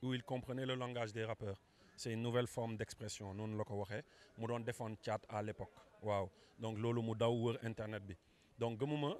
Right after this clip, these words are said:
gëmuma loolu. Maintenant, il nous a pas répondu, moo tax ñu def point d'interrogation. Mais on a avisé les membres de son directoire.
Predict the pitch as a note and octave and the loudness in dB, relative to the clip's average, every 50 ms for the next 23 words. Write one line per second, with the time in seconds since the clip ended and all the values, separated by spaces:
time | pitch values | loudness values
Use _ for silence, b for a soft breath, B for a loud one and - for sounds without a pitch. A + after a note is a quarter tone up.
0 | - - - - G#2+ B2+ C3+ C#3+ C3 B2+ A#2+ A#2 A2 G#2 G2 F#2+ G#2 A#2 C3+ C3+ | -6 -14 -12 -6 -4 -2 0 0 0 0 0 2 0 0 0 0 0 0 0 0
1 | B2+ G#2 F#2 - - B B B B B B B B B - C3+ C#3 C#3 A#2+ C3+ | -2 -4 -6 -10 -16 B B B B B B B B B -4 -4 -2 0 0 0
2 | B2+ - D3 C3+ C3+ C3+ C3 - C3 B2+ B2+ D#3 D3 B2+ B2 A#2+ - B2 A#2+ A#2+ | 0 2 2 2 2 2 0 -2 -4 -4 -2 -2 -2 -4 -4 -4 -4 -4 -4 -2
3 | A2+ A2+ - - C3+ B2+ A#2+ A2 G#2+ G#2 F#2+ G#2 A#2+ D#3+ A#2+ G2 F#2 - - G2 | -4 -4 -4 -4 -6 -4 -2 -2 -2 -2 -4 -6 -8 -6 -6 -6 -6 -4 -6 -8
4 | F#2 - - B B B B B B - A#2 A#2+ - A2+ A#2 A2+ A2 G#2+ G#2+ - | -8 -10 -12 B B B B B B -4 -4 -2 -2 -2 -2 0 -2 -2 -4 -4
5 | A#2 A#2 A#2+ A#2 G#2 A2+ A2 G#2 - - - B2 G#2+ A2 G#2+ G#2+ G#2+ G#2+ G#2 G2+ | -2 -2 0 0 0 0 0 0 -2 -4 -8 -4 -2 0 0 2 2 2 0 0
6 | G2 - G#2+ G2+ G2 G2+ F#2+ F#2 - - G#2 G2+ A2+ C#3 | -2 -2 -2 -2 0 0 0 0 -2 -4 -4 -2 -2 -4